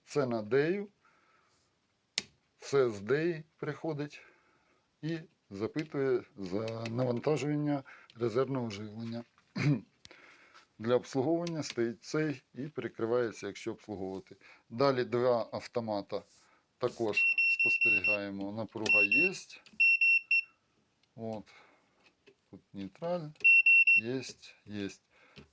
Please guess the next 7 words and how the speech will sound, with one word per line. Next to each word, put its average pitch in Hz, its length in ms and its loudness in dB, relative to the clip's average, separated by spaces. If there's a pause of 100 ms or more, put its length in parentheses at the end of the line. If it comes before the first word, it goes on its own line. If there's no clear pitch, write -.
Це 131 320 0 (1300)
один 123 500 2
автомат, 110 600 -2
це 113 300 0 (260)
навантаження 127 800 2
трьохфазних 107 840 -2
приборів, 170 540 0